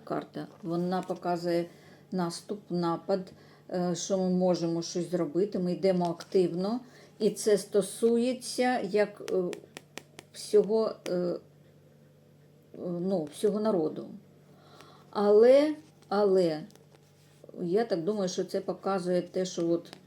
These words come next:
три з половиною чи більше вже років війни, ми вже дуже сильно втомилися, нам нічого, м, нас нічого не, не радує, ми сидимо теж такі всі незадоволені,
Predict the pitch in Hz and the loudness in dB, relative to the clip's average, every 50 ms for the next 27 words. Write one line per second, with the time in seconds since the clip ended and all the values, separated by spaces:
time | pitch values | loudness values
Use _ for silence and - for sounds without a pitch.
0 | - - - 180 185 185 - - - 175 170 165 175 175 170 165 165 156 147 - | -6 -2 0 2 2 0 0 -4 -2 0 0 0 0 0 0 -2 -2 -4 -6 -10
1 | - - - - 151 147 175 175 165 - - 160 151 147 151 156 151 175 180 170 | -16 -18 -10 -8 -4 -2 -2 -2 -2 -4 -6 -8 -6 -6 -6 -4 -2 -2 -2 -2
2 | - - 170 160 151 170 170 175 180 196 226 240 254 254 - - - - - - | 2 0 0 2 2 0 0 0 0 -2 -2 -2 -4 -4 -8 -18 -20 -20 -20 -20
3 | - _ _ 180 175 190 214 220 196 175 160 185 175 156 175 170 156 165 165 - | -20 _ _ -4 -2 0 0 0 0 2 2 2 2 2 0 -2 -2 -2 -4 -2
4 | - 185 175 165 160 156 - - - 175 175 202 233 247 240 240 233 - - 226 | -2 0 0 0 -2 -4 -6 -6 -4 -4 -2 0 0 0 0 -2 -4 -4 -8 -8
5 | 220 214 196 180 175 175 175 175 170 165 165 160 - - 175 160 151 165 156 156 | -6 -4 -4 -4 -4 -2 -2 -2 -2 -2 -2 -4 -4 -4 -4 -4 -2 -4 -6 -6
6 | - - 156 156 156 156 151 151 147 - - - - - - - - - 170 170 | -8 -10 -8 -8 -6 -6 -8 -8 -8 -8 -10 -10 -10 -10 -10 -10 -10 -8 -8 -8
7 | 165 165 160 - - - - 156 151 - 160 165 160 - - 165 160 - - 151 | -8 -8 -10 -10 -10 -10 -8 -6 -6 -4 -6 -6 -6 -6 -8 -10 -6 -4 -6 -6
8 | 151 170 147 151 156 160 156 156 156 - - 165 160 165 180 180 202 240 254 226 | -6 -6 -8 -6 -6 -6 -4 -6 -6 -6 -6 -6 -6 -6 -4 -2 -2 -2 0 2
9 | 233 233 226 226 233 233 233 - - - - - - - _ - 165 175 165 - | 2 2 4 4 2 2 0 -4 -12 -20 -20 -20 -20 -18 _ -6 -6 -6 -4 -4
10 | 170 170 160 175 170 165 160 156 - - 175 165 - - 175 170 - 170 - - | -6 -4 -2 0 0 0 -2 -2 0 2 2 2 0 -4 -8 -6 -6 -6 -8 -6
11 | - - 156 160 160 151 151 156 151 170 160 156 175 220 240 240 240 240 233 233 | -8 -8 -8 -8 -6 -4 -4 -4 -4 -4 -4 0 2 2 2 2 2 0 0 0
12 | 240 240 233 | 0 -2 -4